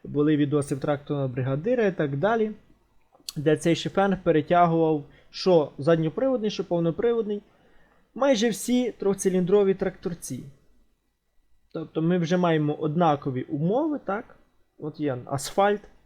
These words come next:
на ньому просто цей трактор, там, що цей на асфальті, що той, якого він тягне на асфальті, тобто мається на увазі, що в однакових умовах. Там нема того, що той там десь на піску, а той десь там на, на чомусь там, на щебйон-, одним словом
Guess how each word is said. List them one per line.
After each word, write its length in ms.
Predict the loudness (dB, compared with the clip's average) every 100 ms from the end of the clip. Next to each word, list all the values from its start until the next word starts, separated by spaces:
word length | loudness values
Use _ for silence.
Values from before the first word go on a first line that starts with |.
| -14
на 160 | -4 -2
ньому 380 | 0 0 -4 -8
просто 380 | -10 -10 -10 -12
цей 160 | -6 -6
трактор, 500 | -2 -4 -4 -8 -12 -10
там, 160 | -12 -14 _ _ _ _ _ _ _ -12
що 160 | -6
цей 240 | 0 2 2
на 140 | 2
асфальті, 420 | -2 -2 0 -2
що 240 | -4 -8 -4
той, 140 | 0
якого 340 | 0 0 -2 0
він 140 | -2
тягне 360 | -2 -2 -2 -2
на 140 | -4
асфальті, 460 | -4 -2 -2 -2 -6
тобто 340 | -8 -8 -8
мається 300 | -6 -6 -8
на 60 | -8
увазі, 240 | -8 -8
що 180 | -10 -12 -12 -6
в 80 | -2
однакових 520 | 2 0 0 -6 -4
умовах. 400 | -2 -2 -4 -8
Там 140 | -6
нема 240 | -2 0 0
того, 220 | 0 -2
що 140 | -2
той 180 | -2 -2
там 180 | -2 -2
десь 180 | -4 -4
на 80 | -6
піску, 400 | -8 -8 -2 -2
а 80 |
той 180 | 0 -4
десь 160 | -4 -6
там 180 | -8 -8
на, 180 | -8 -12 _ _ _ -6
на 120 | -4
чомусь 340 | 2 2 2
там, 160 | -2 -2
на 80 | -2
щебйон-, 340 | -4 -4 -2
одним 260 | -2 -2 -4
словом 400 | -2 0 0